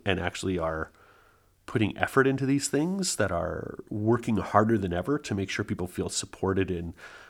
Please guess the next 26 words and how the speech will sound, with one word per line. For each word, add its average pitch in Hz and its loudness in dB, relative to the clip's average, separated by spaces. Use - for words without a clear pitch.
with 101 0
their 87 6
needs 120 2
and 82 -2
job 120 6
loss 139 4
and, 78 -6
and 80 -10
people 104 -4
with 85 -2
their - -12
friendships. 143 4
And 85 -2
<laughs> 95 0
I 104 -2
remember 98 -2
the 90 -4
driveway 98 6
visits 131 4
were - -2
awesome, 117 6
you 123 2
know, 127 2
for 123 -4
people. 135 2
And 85 0